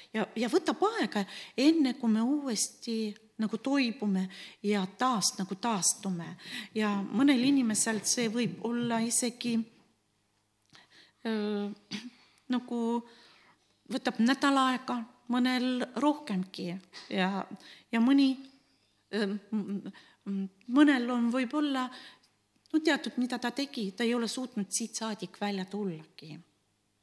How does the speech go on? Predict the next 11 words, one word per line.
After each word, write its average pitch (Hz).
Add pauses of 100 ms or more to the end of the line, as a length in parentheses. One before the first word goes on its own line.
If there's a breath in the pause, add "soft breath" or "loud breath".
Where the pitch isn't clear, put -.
(760 loud breath)
Nii. 180 (840 soft breath)
Nüüd 311 (160)
ma 233
ei 240
räägi 269
praegu, 233 (640 loud breath)
äh, 202 (440)
inimestevahelistest 226
suhetest, 196
eks -
ole. 240